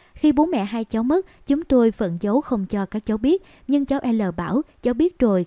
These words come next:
các bá, đừng có giấu cháu." Cả gia đình ai cũng đau đớn khi cùng lúc lưỡi dao tàn ác của Chính đã cướp đi cả hai vợ chồng anh Luận, chị Hương.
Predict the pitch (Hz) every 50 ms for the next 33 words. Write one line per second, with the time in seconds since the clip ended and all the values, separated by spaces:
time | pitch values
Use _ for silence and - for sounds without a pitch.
0 | _ - 226 - _ - 208 196 226 320 - _ - 196 202 175 175 - 190 196
1 | 190 214 233 - 220 185 214 302 392 - _ _ _ _ _ _ - 262 269 277
2 | 320 285 254 254 220 214 - 233 240 240 - 214 220 233 240 226 226 208 226 214
3 | 247 339 - - 247 - - 208 175 180 247 359 392 - - _ _ _ - 233
4 | 220 254 240 247 269 254 254 247 - - 208 180 - 220 262 320 - 190 180 -
5 | - 220 226 311 359 233 170 - - 330 - 247 254 254 226 - - - _ _
6 | - 233 247 247 277 269 254 - 208 175 - - 190 165 - 220 226 220 226 202
7 | 165 165 160 - 175 170 165 208 208 196 180